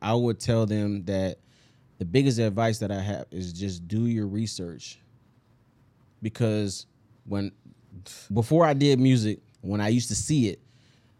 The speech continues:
you know what I'm saying, dudes used to be selling their C Ds at the gas station. You know what I'm saying? They used to be selling their C Ds in the Walmart parking lot, trying to get their name out there. "Hey, bro, listen to my C D real quick. It's only five dollars," and people would just walk by 'em.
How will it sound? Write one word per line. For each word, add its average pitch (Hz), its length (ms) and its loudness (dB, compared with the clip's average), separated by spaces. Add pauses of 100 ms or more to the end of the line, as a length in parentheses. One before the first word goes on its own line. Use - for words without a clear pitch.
(120)
you 107 120 -2
know 107 100 0
what 107 60 0
I'm 107 60 -2
saying, 101 280 -2
dudes 120 320 2
used 113 140 -2
to 113 60 -6
be 107 120 -4
selling 113 400 -2
their 107 120 0
C 117 220 -2
Ds 113 180 2
at 107 140 0
the 95 80 -4
gas 110 340 2
station. 87 500 -6 (160)
You 104 140 -4
know 110 100 0
what 107 60 -2
I'm 101 60 -4
saying? 107 300 0
They 101 100 0
used 104 180 0
to 95 60 -8
be 104 80 -2
selling 110 340 0
their 104 100 0
C 110 180 0
Ds 110 160 4
in 98 100 2
the 95 40 0
Walmart 107 520 2
parking 104 360 0
lot, 92 280 0 (480)
trying 117 240 2
to 113 60 2
get 104 160 0
their 104 140 0
name 104 340 0
out 98 160 -4
there. 101 140 -2
"Hey, 107 80 0
bro, 110 220 0
listen 113 320 0
to 120 100 -2
my 110 140 0
C 117 220 0
D 113 80 2
real 113 160 2
quick. 113 200 0
It's 107 140 -2
only 110 200 2
five 110 340 0
dollars," 104 340 0
and 95 100 -6
people 107 180 -6
would 101 100 -6
just 98 180 -6
walk 104 300 0
by 107 240 2
'em. 87 200 -2